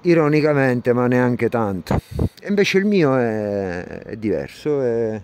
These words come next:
è un altro, è che le armi sono guaste, ve lo ripeto, perché ogni persona, ogni anima a cui sparate, spariamo,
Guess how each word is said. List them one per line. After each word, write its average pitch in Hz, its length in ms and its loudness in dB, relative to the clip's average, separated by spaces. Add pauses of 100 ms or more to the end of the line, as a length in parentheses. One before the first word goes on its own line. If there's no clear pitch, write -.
(1400)
è 135 140 -8
un 131 140 -6
altro, 95 560 -10 (280)
è 104 200 -10
che 113 500 -6
le 127 200 -4
armi 131 280 0
sono 131 300 -8
guaste, 110 600 -2 (1500)
ve 98 120 -12
lo 101 100 -6
ripeto, 98 500 -8 (140)
perché 143 520 -2 (1120)
ogni 170 280 0
persona, 139 480 -4
ogni 151 240 0
anima 101 500 -4 (1300)
a 120 80 -10
cui 147 160 -4
sparate, 117 680 -4 (200)
spariamo, 101 720 -8